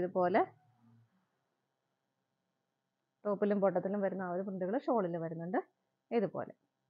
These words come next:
പ്രൈസ് വരുന്നത് same തന്നെയാണ്. നമുക്ക് ഇതിന്റെ അടുത്ത color shade നോക്കാം. നെക്സ്റ്റ് വരുന്ന ഒരു green and white combination ആണ് വരുന്നത്. ഇതാണ്ട്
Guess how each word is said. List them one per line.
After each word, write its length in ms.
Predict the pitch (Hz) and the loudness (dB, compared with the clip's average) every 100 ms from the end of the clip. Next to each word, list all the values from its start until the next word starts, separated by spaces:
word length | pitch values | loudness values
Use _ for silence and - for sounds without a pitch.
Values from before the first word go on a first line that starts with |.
| _ _ _ _ _ _ | _ _ _ _ _ _
പ്രൈസ് 220 | 262 240 247 | 6 6 8
വരുന്നത് 260 | 240 240 254 | 6 4 2
same 160 | 254 269 269 | 2 2 2
തന്നെയാണ്. 420 | 254 247 240 247 247 | 2 2 2 2 2
നമുക്ക് 220 | 233 175 170 | 0 -4 -8
ഇതിന്റെ 160 | 170 220 | -4 -2
അടുത്ത 140 | 277 320 | 0 2
color 140 | 254 240 | 2 0
shade 180 | 170 - | -6 -8
നോക്കാം. 180 | - - _ _ _ _ _ _ _ _ _ _ _ _ _ _ - | -14 -20 _ _ _ _ _ _ _ _ _ _ _ _ _ _ -8
നെക്സ്റ്റ് 240 | 277 - 330 | -6 2 6
വരുന്ന 180 | 285 339 302 | 8 8 8
ഒരു 80 | 262 | 8
green 220 | 254 254 262 | 8 8 8
and 100 | 254 | 10
white 200 | 233 226 247 | 8 8 4
combination 440 | 226 196 190 196 208 | 2 4 0 0 0
ആണ് 100 | 190 180 | 2 2
വരുന്നത്. 220 | 180 226 | 2 2
ഇതാണ്ട് 240 | 214 208 | 0 -2